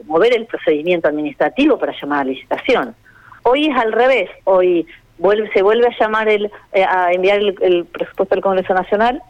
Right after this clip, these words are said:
el puente no está. A partir de eso se empezaron a hacer muchas gestiones.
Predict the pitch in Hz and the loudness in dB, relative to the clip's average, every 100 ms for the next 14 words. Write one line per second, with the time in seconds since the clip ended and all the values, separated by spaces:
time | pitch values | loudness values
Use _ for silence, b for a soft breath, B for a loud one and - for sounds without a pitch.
0 | _ - 170 156 185 175 180 175 240 - | _ -2 -2 0 0 0 -2 -2 -2 -4
1 | - - _ _ _ _ _ - _ _ | -6 -20 _ _ _ _ _ -20 _ _
2 | 190 180 175 180 - 170 160 185 - 175 | -4 -2 -2 -4 0 0 2 0 0 -2
3 | 175 156 - 170 165 - 160 156 - 175 | -2 -2 -2 -2 -2 -6 -10 -8 -4 -4
4 | - 151 - 254 254 262 262 | -2 -6 -2 0 2 0 -4